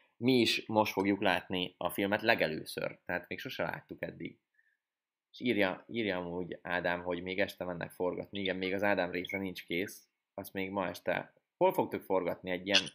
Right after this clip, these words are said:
kis sneak peeket, Ádám, adjál már nekünk, hogy lássuk, hogy milyen lesz ez a,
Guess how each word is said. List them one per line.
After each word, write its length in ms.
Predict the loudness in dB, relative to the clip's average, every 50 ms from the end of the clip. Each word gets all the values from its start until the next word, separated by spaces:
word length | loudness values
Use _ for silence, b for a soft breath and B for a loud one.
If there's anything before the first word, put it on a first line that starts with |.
| b b b b b b -10
kis 180 | -6 -4 -4 -2
sneak 320 | -2 -2 -2 -2 -2 -2
peeket, 340 | 0 0 0 2 2 2 2
Ádám, 380 | 4 2 4 2 2 0 -2 -4 -6
adjál 340 | -4 -2 0 2 0 0
már 140 | 0 -2 -4
nekünk, 380 | -4 -6 -8 -10 -12 -14 -14 _ _ _ _ _ _ _ _ _ _ _ _ _
hogy 160 | -2 -2 0
lássuk, 340 | 0 0 0 0 -2 -6 -6
hogy 140 | -4 -2 0
milyen 200 | 2 2 2 2
lesz 200 | 0 -4 -4 -6
ez 100 | -6 -4
a, 300 | -4 -4 -4 -6 -10